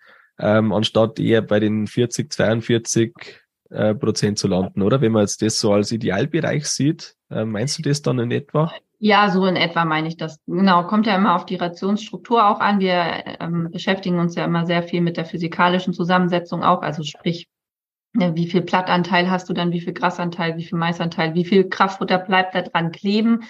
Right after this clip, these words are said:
Speaker 2: wie viel Auflagefläche hast du, was bleibt da kleben? Und dann kann man jetzt nicht pauschal sagen, mit einem glatten Futtertisch brauchst du immer achtunddreißig Prozent. Aber es ist schon eher so, dass du an deinem unteren,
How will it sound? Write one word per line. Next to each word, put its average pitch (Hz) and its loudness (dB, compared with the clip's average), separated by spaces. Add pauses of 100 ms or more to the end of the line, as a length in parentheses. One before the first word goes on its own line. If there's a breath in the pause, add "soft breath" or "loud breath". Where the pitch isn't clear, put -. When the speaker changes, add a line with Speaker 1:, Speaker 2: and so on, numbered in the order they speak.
(160 loud breath)
Speaker 2:
wie 190 -4
viel 196 -6
Auflagefläche 185 0
hast 175 -6
du, 175 -8
was 165 -6
bleibt 165 -2
da 160 -4
kleben? 170 2
Und 160 2
dann 170 2 (400 loud breath)
kann 185 2
man 185 4
jetzt 175 2
nicht 185 -2
pauschal 175 2
sagen, 170 -4
mit 170 -6
einem 175 -6
glatten 180 -2
Futtertisch 175 -6
brauchst 180 -2
du 175 -2
immer 175 2
achtunddreißig 180 -2
Prozent. 240 0 (920 loud breath)
Aber 190 4
es 190 -4
ist 190 -8
schon 190 0
eher 190 2
so, 185 -2
dass 185 -2
du 175 -4
an 170 -2
deinem 175 0
unteren, 165 -6